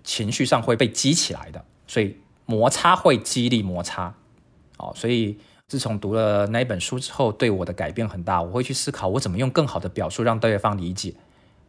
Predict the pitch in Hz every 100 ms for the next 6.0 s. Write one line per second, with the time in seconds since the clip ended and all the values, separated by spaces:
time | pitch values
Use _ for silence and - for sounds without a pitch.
0 | _ _ - 95 95 - 151 120 160 120
1 | - 92 - 107 107 117 117 117 113 82
2 | 87 95 95 95 92 98 - 98 95 -
3 | 113 110 107 - 104 - - - _ -
4 | - 110 110 - 110 104 104 123 117 -
5 | - - 98 98 98 107 95 98 92 92